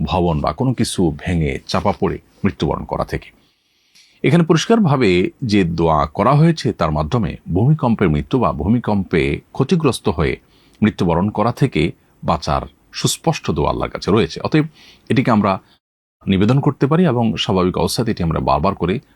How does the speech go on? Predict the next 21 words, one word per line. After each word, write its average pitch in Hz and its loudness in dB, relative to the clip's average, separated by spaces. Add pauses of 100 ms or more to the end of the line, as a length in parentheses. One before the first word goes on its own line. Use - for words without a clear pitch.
(120)
আল্লাহ 87 0
তাআলার 71 -4
কাছে - -6
পড়তে - -4
থাকতে 71 -8
পারি। 92 0
পরিবারের 120 -2
সব - -4
সদস্যদেরকে 76 -6
আমরা 69 -2
শিখিয়ে - 0
দিতে 69 -4
পারি, - -6 (480)
"আল্লাহুম্মা 85 0
ইন্নী 76 0
আউযু 80 0
বিকা 76 0
মিনাত 71 -2
তারাদ্দি 90 -2
ওয়াল 71 0
হাদাম 82 -2